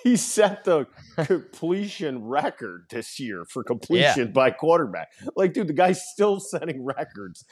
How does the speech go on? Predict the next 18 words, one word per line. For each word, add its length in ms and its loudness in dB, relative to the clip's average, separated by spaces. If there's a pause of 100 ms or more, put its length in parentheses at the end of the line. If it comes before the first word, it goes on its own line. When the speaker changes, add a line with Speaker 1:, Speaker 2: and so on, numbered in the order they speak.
(220)
Speaker 1:
He 140 4
throw-, 560 6
he 140 4
has 100 2
a 80 0
Speaker 2:
<laughs> 120 -2
Speaker 1:
robotic 680 2
arm. 340 -14 (400)
I 120 -10
Speaker 2:
Yeah. 220 2
Speaker 1:
mean, 200 -8 (380)
you 120 4
Speaker 2:
No, 120 4
Speaker 1:
know, 60 4
Speaker 2:
it's 140 -6
Speaker 1:
so, 180 4
Speaker 2:
unbelievable. 380 -2
Speaker 1:
yeah, 280 0